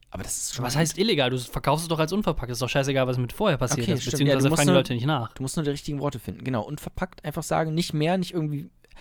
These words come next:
Speaker 1: und nicht irgendwie Fair Trade oder sowas,
Speaker 2: Genau,
Speaker 1: keine Ahnung,
Speaker 2: und dann,
Speaker 1: das ist
Speaker 2: dann,
Speaker 1: egal.
Speaker 2: und dann sagst du das ja, wie, ähm, oder da, da kannst du noch so ein bisschen tricky sein. Du, ähm, alles, da, da, keine Ahnung, am besten haben wir dann so einen Laden,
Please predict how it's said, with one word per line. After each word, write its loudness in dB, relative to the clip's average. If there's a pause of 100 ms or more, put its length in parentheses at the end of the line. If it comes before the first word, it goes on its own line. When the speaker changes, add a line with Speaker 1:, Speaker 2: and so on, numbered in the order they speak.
(120)
Speaker 1:
und -6
nicht -4
irgendwie -2
Fair 0
Trade -2
oder -2
sowas, 2
Speaker 2:
Genau, 4
Speaker 1:
keine -2
Ahnung, -2
Speaker 2:
und 0
dann, 2
Speaker 1:
das -2
ist -2
Speaker 2:
dann, 2
Speaker 1:
egal. 2
Speaker 2:
und -2
dann 0
sagst 2
du 0
das -2
ja, 2 (160)
wie, -2 (220)
ähm, 0
oder -2
da, -6
da -4
kannst -2
du 0
noch 2
so 0
ein 2
bisschen -2
tricky 0
sein. -4
Du, -4
ähm, -6
alles, 0
da, -6
da, -6
keine 0
Ahnung, 4
am 2
besten 0
haben 4
wir 4
dann 4
so 4
einen 2
Laden, 2